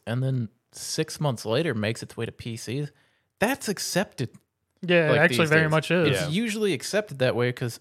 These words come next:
Speaker 1: people are like, "Well, if it's made for, it's, it's made for the console, so we'll get a port.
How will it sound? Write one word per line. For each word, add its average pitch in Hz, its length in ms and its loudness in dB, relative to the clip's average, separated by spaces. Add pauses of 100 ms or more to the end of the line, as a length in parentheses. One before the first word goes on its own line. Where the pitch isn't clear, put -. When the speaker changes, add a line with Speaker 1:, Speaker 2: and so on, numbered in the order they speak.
(360)
Speaker 1:
people 147 320 -2
are 135 80 0
like, 123 320 -4 (960)
"Well, 131 300 2
if 117 140 -2
it's 123 200 -8
made 131 260 -2
for, 107 220 -12 (100)
it's, - 260 -10
it's 139 160 -6
made 160 200 0
for - 80 -8
the 120 80 -2
console, 135 440 -4
so 87 300 -6
we'll 127 220 -2
get 131 180 -2
a 107 40 -4
port. 160 500 -4